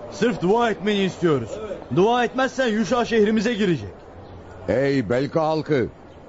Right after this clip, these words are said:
Speaker 2: Dua etmek istediğiniz şahsın kim olduğunu bilmiyorsunuz.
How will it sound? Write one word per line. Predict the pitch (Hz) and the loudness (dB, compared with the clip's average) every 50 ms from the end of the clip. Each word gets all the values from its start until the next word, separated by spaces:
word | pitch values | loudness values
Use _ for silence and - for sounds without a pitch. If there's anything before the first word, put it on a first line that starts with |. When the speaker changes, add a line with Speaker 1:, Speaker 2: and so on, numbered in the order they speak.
| - - - - - - - - - - 160 | -20 -20 -20 -20 -20 -20 -20 -18 -14 -4 0
Speaker 2:
Dua | 123 135 151 160 165 165 | 2 2 4 4 2 2
etmek | 165 160 151 151 - 147 147 135 - | 2 0 0 -2 -2 -4 -4 -2 -4
istediğiniz | 147 - - - 151 135 151 156 160 156 - - - | -6 -4 0 0 2 2 4 4 4 2 2 0 -2
şahsın | 156 147 147 135 - - 139 151 156 147 131 | -2 -2 -2 -4 -4 -2 0 2 2 2 2
kim | - - 165 175 170 | 2 0 2 2 4
olduğunu | 165 165 156 139 156 156 156 160 156 139 120 | 2 2 2 2 2 4 4 4 2 2 0
bilmiyorsunuz. | 143 170 175 160 151 135 120 104 87 - 101 92 80 | 0 2 4 4 4 4 2 0 -2 -4 -4 -6 -6